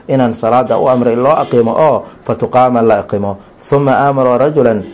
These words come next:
kadibna aan amro nin inuu tujiyo oo fa yusalli binnaasi, dadkii uu tujiyo. Thumma antaliq, kadibna aan taga aniga macii birijaani, anagoo rag ila jiraan, macahum xuzamun min alxatabi, een, xuzmo oo xatab qoryo ka samaysan,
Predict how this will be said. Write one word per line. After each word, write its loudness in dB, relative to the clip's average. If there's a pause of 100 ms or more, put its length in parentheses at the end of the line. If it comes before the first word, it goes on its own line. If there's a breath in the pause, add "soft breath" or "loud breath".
(220)
kadibna -2 (100)
aan -2
amro -2 (180)
nin -2
inuu -4
tujiyo 0
oo 2 (180 loud breath)
fa -2
yusalli 0
binnaasi, -2
dadkii -4
uu -4
tujiyo. -8
Thumma -2
antaliq, -2
kadibna -4 (100)
aan -2
taga -2
aniga -4 (260 loud breath)
macii 2
birijaani, 0
anagoo 0
rag -2
ila 0
jiraan, 0 (300 loud breath)
macahum -2 (100)
xuzamun 2 (420)
min 0
alxatabi, -2 (360 loud breath)
een, 0 (120)
xuzmo -2
oo 0 (100)
xatab -2 (320)
qoryo -2
ka -4
samaysan, -4